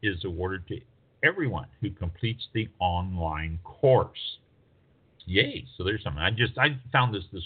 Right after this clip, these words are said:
week. I haven't been on there because, well, actually, since I retired, I've been lazy. But this is, uh, something that's available. You can get yourself a certificate.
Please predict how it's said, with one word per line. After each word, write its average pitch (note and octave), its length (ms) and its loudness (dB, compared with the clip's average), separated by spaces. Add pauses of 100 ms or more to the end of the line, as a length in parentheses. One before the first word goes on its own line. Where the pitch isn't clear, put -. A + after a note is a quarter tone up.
week. E2+ 220 -8
I D#2+ 80 -6
haven't F2+ 260 -6
been F2 140 -4
on F2 160 -2
there E2+ 180 -6
because, E2+ 380 -8 (720)
well, D2 100 0
actually, E2 340 -2
since F2 200 -4
I E2 40 2
retired, D#2 540 -2
I've E2 120 -4
been G2+ 200 -2
lazy. C3 400 -4 (400)
But - 380 4
this A2+ 260 2
is, G2+ 380 -6
uh, F2 260 -4 (240)
something A2 320 -6
that's F2 420 -8
available. F2+ 480 -4
You F2 100 -4
can E2+ 60 -6
get F2 140 -8
yourself F2 240 -8
a - 160 -20
certificate. F2+ 500 2